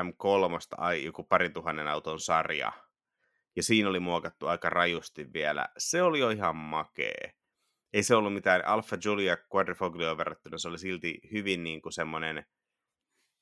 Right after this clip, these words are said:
sanotaan, että kun Viripaja ottaisi jonkun, y-, jonkun, sanotaan, että kun Viripaja ottaisi vaikka Lexus I S, mistä ei ole mitään sporttimallia nykyään,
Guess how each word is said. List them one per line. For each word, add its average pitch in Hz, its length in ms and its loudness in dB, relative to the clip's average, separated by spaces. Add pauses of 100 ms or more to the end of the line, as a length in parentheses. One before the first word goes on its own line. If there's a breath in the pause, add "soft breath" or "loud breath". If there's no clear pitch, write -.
(420)
sanotaan, 180 380 6
että 170 120 -6
kun 127 240 -4
Viripaja 123 720 2
ottaisi 95 560 -2
jonkun, 92 460 -4 (180)
y-, 90 400 -14
jonkun, 98 560 2
sanotaan, 175 240 -4
että 180 80 -4
kun 170 100 -4
Viripaja 160 400 2
ottaisi - 240 -6
vaikka 117 200 -4
Lexus 135 340 0
I 113 260 -2
S, - 120 -4 (100)
mistä 85 280 -6
ei 82 60 -2
ole 85 60 -4
mitään 85 260 0
sporttimallia 76 680 -4
nykyään, - 560 -18